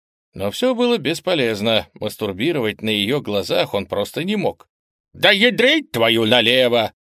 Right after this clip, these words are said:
Муза смачно плюнула себе на руку и схватила его вялый член, прежде чем он успел отстраниться.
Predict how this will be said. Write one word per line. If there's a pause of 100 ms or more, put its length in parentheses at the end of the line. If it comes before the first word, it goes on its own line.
(240)
Муза
смачно
плюнула
себе
на
руку
и
схватила
его
вялый
член,
прежде
чем
он
успел
отстраниться.